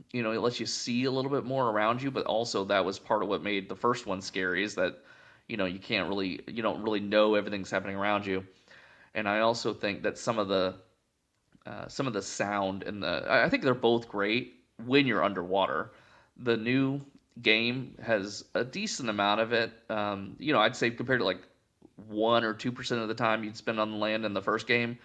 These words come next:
it's probably, like, fifteen or something percent that you would, that you, uh, maybe need to spend on the, on the land, but you could spend way more, um,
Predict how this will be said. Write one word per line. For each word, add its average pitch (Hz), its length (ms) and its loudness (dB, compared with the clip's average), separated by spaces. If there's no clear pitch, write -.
it's 123 160 -2
probably, 98 340 4
like, 69 220 -4
fifteen 82 640 -6
or 87 60 -4
something 98 320 -6
percent 92 440 -4
that 101 120 -2
you 101 140 -2
would, 98 300 -4
that 95 180 0
you, 101 400 -10
uh, 101 240 -6
maybe 110 260 -2
need 110 460 -6
to 147 340 -4
spend 135 420 -2
on 131 260 0
the, 127 220 -4
on 123 160 0
the 120 120 2
land, 123 320 0
but 117 80 0
you 107 80 -6
could 104 140 -8
spend 98 360 0
way 92 120 -2
more, 87 400 -6
um, 98 340 -8